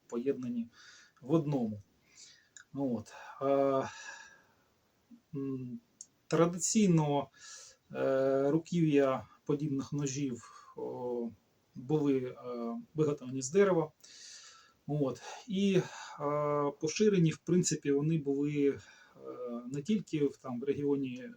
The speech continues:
сучасної Фінляндії, а взагалі у всіх скандинавських країнах ще, мабуть, там, за часів вікінгів, е, коли ці чоловіки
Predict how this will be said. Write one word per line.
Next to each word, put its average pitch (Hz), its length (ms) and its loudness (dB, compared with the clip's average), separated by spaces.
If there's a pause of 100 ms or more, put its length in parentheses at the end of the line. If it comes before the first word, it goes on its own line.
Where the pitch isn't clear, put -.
(100)
сучасної - 520 -8
Фінляндії, 135 580 -6
а 165 40 -2
взагалі 143 580 -2 (420)
у 120 60 -18
всіх - 500 -10 (240)
скандинавських 131 720 -8
країнах 160 480 -2
ще, - 200 -6
мабуть, 127 640 -8
там, 107 200 -10
за 123 140 -10
часів 120 460 -8
вікінгів, 113 440 -6 (880)
е, 123 460 -6
коли 147 540 4 (1120)
ці 135 460 -2
чоловіки 143 800 0